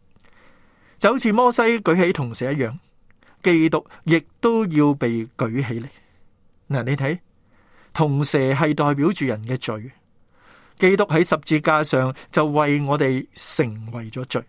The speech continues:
因為佢擔當我哋嘅罪。摩西喺曠野點樣舉蛇，人子亦都必定照樣嘅被舉起嚟。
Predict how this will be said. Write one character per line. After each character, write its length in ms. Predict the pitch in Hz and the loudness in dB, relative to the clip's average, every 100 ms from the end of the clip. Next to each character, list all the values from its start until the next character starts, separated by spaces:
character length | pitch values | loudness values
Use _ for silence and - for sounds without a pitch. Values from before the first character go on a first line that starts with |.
| _ _ _ _ _ _ _ | _ _ _ _ _ _ _
因 160 | 151 170 | -2 0
為 160 | 147 | 0
佢 160 | 131 143 | 0 -2
擔 380 | 143 180 170 180 | 0 -2 -2 -4
當 360 | 165 156 151 143 - _ | 0 0 0 -4 -10 _
我 180 | 123 117 | -8 -6
哋 180 | 113 113 | -8 -10
嘅 40 | |
罪。 260 | - 107 135 _ - _ _ _ _ - | -12 -14 -14 _ -20 _ _ _ _ 0
摩 220 | 190 208 | 2 4
西 120 | 220 | 2
喺 240 | 190 156 | 2 0
曠 400 | 170 - 156 143 | -2 -2 0 0
野 160 | 127 131 | -2 -2
點 220 | 131 147 | 0 0
樣 260 | 214 147 170 | 2 0 0
舉 200 | - 131 | -2 -4
蛇， 200 | - 117 - _ _ _ _ _ | -6 -10 -14 _ _ _ _ _
人 320 | 131 127 113 117 | -6 -4 -4 -6
子 420 | - 117 135 170 - - | -6 -2 -2 -2 -6 -6
亦 120 | 147 151 | -2 2
都 160 | 208 | 2
必 160 | 190 220 | 0 -2
定 260 | 160 131 | 0 -2
照 200 | 127 151 | 0 2
樣 360 | 139 131 117 113 | 2 2 -2 -4
嘅 140 | 117 - - _ _ - | -8 -10 -16 _ _ -2
被 320 | 139 110 110 - | -2 -2 -8 -8
舉 360 | 117 110 131 110 | -8 -6 -8 -8
起 160 | 117 | -6
嚟。 140 | 123 | -8